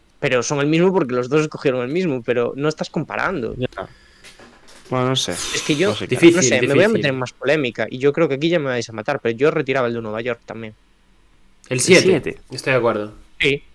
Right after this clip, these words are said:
Speaker 3: Yo estoy de acuerdo. Lo dije
Speaker 1: Ah, bueno.
Speaker 3: antes. Para mí el Carmelo Prime, el Carmelo más re-,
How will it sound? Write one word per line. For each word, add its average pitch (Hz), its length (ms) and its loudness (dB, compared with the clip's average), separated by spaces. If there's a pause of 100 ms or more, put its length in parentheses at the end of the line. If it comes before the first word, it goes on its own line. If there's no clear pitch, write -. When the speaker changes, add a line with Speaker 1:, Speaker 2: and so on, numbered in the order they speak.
(160)
Speaker 3:
Yo 143 80 0
estoy 147 160 4
de 131 40 6
acuerdo. 110 360 0 (580)
Lo 113 260 0
dije 120 140 2
Speaker 1:
Ah, 120 40 -2
bueno. 117 100 4
Speaker 3:
antes. 107 200 -4
Para 117 220 0
mí 131 80 4
el 135 260 4
Carmelo 131 720 8
Prime, 156 400 4
el 131 80 -2
Carmelo 135 400 2
más 127 300 0
re-, 127 160 -4